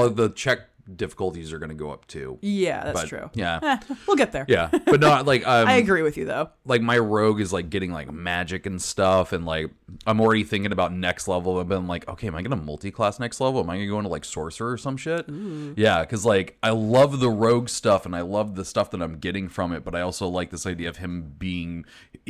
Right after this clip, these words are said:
Speaker 1: coming from, like, this Icelandic sort of, like, magic tribe.
Speaker 2: Yeah.
Speaker 1: Um, and
Speaker 2: Get them runes out. <laughs>
Speaker 1: Yeah, basically, 'cause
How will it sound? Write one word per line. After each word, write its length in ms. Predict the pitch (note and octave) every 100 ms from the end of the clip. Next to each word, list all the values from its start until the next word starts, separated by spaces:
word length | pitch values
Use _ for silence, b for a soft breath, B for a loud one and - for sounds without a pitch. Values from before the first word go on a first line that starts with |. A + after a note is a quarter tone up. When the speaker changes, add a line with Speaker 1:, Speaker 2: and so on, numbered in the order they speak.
| F#2+
Speaker 1:
coming 280 | B2 G#2+ F#2+
from, 300 | - G2+ F#2
like, 180 | F#2 F2
this 280 | F2+ - - _ -
Icelandic 720 | G2 - G2 G2 G2 G2 F#2+
sort 340 | - G#2 G2
of, 280 | F#2 E2+ - _ -
like, 200 | G#2 F2
magic 540 | F2 F2 F#2 F#2+ -
tribe. 640 | - F#2+ E2+ F#2 A2 A#2+ -
Speaker 2:
Yeah. 320 | E3 G#3 D#3 - _ _
Speaker 1:
Um, 420 | B2+ G#2 F2+ E2+ -
and 540 | G#2+ G2 F#2 E2+ E2 D#2
Speaker 2:
Get 140 | D2
them 180 | G#3 F3+
runes 240 | G3 F#3
out. 240 | C#3 - _
<laughs> 440 | _ _ - - B2+
Speaker 1:
Yeah, 180 | C#3+ G#2
basically, 440 | C#3 C3 B2 C#3+
'cause 180 | -